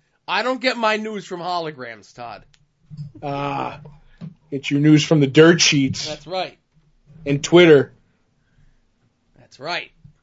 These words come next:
Speaker 2: But anyway.
Speaker 1: I like
Speaker 2: Made a
Speaker 1: the
Speaker 2: lot of
Speaker 1: movie.
Speaker 2: money in China, so it's, it's okay. We'll get a sequel.
Speaker 1: Uh,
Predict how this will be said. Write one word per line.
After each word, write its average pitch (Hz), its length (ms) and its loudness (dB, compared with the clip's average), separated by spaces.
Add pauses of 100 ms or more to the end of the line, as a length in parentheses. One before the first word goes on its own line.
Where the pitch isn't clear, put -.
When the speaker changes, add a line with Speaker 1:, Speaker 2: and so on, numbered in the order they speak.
(1040)
Speaker 2:
But 160 140 6
anyway. 120 420 -4 (1600)
Speaker 1:
I 226 240 -2
like 220 100 -4
Speaker 2:
Made 190 180 6
a - 20 6
Speaker 1:
the 175 60 4
Speaker 2:
lot 196 160 4
of 196 80 2
Speaker 1:
movie. 185 80 2
Speaker 2:
money 175 180 2
in 160 80 -2
China, 131 460 -4
so 135 240 -4
it's, - 140 -10
it's 156 260 -2
okay. 139 420 0 (500)
We'll 220 200 6
get 330 180 4
a 359 60 8
sequel. 185 640 0 (360)
Speaker 1:
Uh, 220 640 0